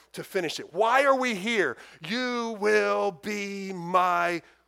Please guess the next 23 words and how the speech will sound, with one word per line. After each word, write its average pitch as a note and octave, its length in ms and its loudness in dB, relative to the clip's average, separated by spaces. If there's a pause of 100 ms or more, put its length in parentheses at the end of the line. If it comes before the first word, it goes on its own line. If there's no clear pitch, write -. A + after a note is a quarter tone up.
(140)
witnesses." - 760 -12 (360)
That's D#3+ 220 -2
what F#3+ 100 -8
God D3 220 2
has C3+ 140 -12
called D3+ 440 -4 (280)
you F3 240 -4
and D#3+ 100 2
I D3 220 0
as A#2+ 120 -6
followers C#3+ 420 -2
of C3+ 100 -14
Christ C3 460 -4
to C#3 80 -16
do, C3+ 300 -10
to - 140 -10
be. C3+ 420 -10 (340)
To, E3+ 180 -2
to, D#3+ 240 -6
to, E3+ 240 -6
this D#3+ 280 -4
is F#3 140 -6
a, C#3+ 140 2